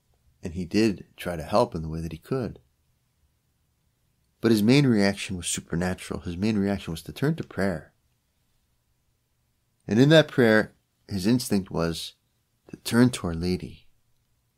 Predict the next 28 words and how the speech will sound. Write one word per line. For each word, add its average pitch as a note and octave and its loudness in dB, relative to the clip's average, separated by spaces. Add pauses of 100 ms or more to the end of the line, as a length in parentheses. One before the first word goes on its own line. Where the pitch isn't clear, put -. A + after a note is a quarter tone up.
(240)
Mary, G#2+ 4
Mother F#2 0
of E2+ -6
the E2 -8
Church. - -10 (1300)
And G#2+ 2
he G#2 2
started C3 8
making B2 2
pilgrimages. F2 0 (1200)
He A2 0
would F#2+ 2
visit G2+ 4
different E2 -4
countries G#2 -2 (840)
to F2+ -10
see G2+ -2
members F#2 0
of - -10
Opus - -10
Dei, G2+ 0 (920)
but F#2 0
also A#2 4
to - -6
make G#2 -2 (300)
a F2 -6
pilgrimage G2+ 0
to, F2 -8